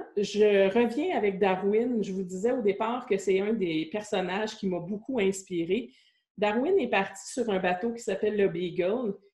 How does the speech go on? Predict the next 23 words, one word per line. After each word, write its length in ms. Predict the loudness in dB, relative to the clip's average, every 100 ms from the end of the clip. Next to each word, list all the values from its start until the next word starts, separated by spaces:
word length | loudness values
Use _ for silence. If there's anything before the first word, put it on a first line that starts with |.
| -2
et, 420 | 2 4 2 -2 0
euh, 240 | 2 2 2
on 160 | 6
le 160 | 8 6
connaît, 480 | 4 2 4 0 -2
ceux 180 | -6
qui 140 | -2 0
auront 200 | 0 0
étudié 320 | -2 -6 -4
la 100 | -2
biologie, 540 | 2 2 2 0 -2 -2
là, 140 | -2
c'est 180 | -4 -8
lui 120 | -6
qui 100 | -6
a 40 |
fait 140 | -4 -4
la 100 | -2
théorie 320 | 0 0 0
de 40 |
l'évolution. 600 | 0 0 -4 -6 -4 -4 -6 _ _ -10
En 120 | -8
fait, 220 | -2 -2